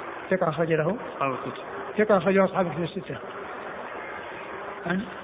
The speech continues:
Speaker 2: أبي هريرة.
Speaker 1: عن أبي هريرة عبد الرحمن بن صخر الدوسي أكثر الصحابة حديثا، وهذا من الأحاديث الرباعية عند أبي عيسى الترمذي رحمه الله.
Speaker 2: قال قتيبة: "قال حماد:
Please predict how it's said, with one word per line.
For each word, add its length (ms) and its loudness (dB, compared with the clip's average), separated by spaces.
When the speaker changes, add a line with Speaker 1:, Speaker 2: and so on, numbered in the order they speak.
Speaker 2:
أبي 240 2
هريرة. 420 0
Speaker 1:
عن 120 4
أبي 180 8
هريرة 580 8
عبد 220 2
الرحمن 280 4
بن 100 4
صخر 180 2
الدوسي 460 4
أكثر 200 4
الصحابة 500 4
حديثا، 460 6
وهذا 280 8
من 160 4
الأحاديث 360 6
الرباعية 540 8
عند 500 4
أبي 180 4
عيسى 220 4
الترمذي 380 4
رحمه 300 4
الله. 180 2
Speaker 2:
قال 240 4
قتيبة: 540 2
"قال 320 4
حماد: 540 2